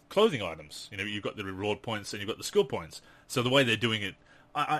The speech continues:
I don't think Live's, uh, <sighs> w-, with the way that they're doing that, their player progression isn't,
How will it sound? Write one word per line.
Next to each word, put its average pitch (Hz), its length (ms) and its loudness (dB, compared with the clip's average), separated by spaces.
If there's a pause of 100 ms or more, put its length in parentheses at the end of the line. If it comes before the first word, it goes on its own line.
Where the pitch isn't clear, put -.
I - 20 6
don't 180 220 6
think 151 160 -2
Live's, 127 460 2
uh, 110 240 -2 (580)
<sighs> - 720 -10
w-, 135 220 -2
with 135 140 2
the 135 60 2
way 127 140 8
that 120 200 2
they're 117 120 2
doing 113 240 -2
that, 107 120 -4
their 107 100 2
player 104 460 4
progression 104 480 -2
isn't, 104 320 -4